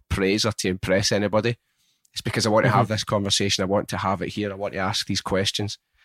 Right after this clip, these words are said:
Speaker 1: And again, if it goes out, if people like it, great. If they don't, I don't really care because my satisfaction doesn't come from that. Do you th-, that pro-,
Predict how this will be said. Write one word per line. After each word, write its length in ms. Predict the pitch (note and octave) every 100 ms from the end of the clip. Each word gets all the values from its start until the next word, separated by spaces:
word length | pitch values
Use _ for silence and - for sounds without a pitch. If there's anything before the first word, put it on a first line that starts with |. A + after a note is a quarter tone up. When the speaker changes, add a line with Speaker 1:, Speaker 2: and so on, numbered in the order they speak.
| _
Speaker 1:
And 120 | - F#2
again, 260 | F#2+ F#2
if 140 | F#2+ -
it 100 | F#2+
goes 180 | - G#2+
out, 120 | G#2
if 100 | -
people 240 | - A#2 G#2+
like 260 | F#2+ G2+
it, 120 | - -
great. 240 | F#2+ G2+
If 100 | G#2
they 80 | F#2+
don't, 260 | F#2 G#2 - _
I 80 | A2
don't 180 | A2+ F2
really 180 | G#2 G2
care 300 | - G#2+ G#2
because 460 | G#2+ - G2 - - _ - _ _ _ _ _
my 180 | A2+ G#2
satisfaction 680 | - G2+ G2+ G#2 F#2+ - G2
doesn't 320 | G2+ G2 -
come 220 | G2 G#2
from 240 | - B2
that. 180 | A#2+ A#2 -
Do 140 | A2+ A2
you 60 |
th-, 260 | G#2 - -
that 260 | A#2 C3
pro-, 300 | - D3 C#3